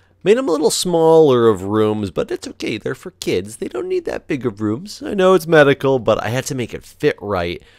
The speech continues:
uh, to give the light in the center of the room,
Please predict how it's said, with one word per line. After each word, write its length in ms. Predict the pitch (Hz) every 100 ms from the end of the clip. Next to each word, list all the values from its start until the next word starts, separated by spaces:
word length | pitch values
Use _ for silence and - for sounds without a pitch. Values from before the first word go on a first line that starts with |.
| - -
uh, 220 | 104 101
to 140 | 90 95
give 220 | 110 87
the 100 | 104
light 460 | 98 113 113 110 -
in 260 | 107 104
the 240 | 95 98 95
center 500 | - 120 - 104 104
of 280 | 101 87
the 80 | 92
room, 640 | 95 92 113 107 98 92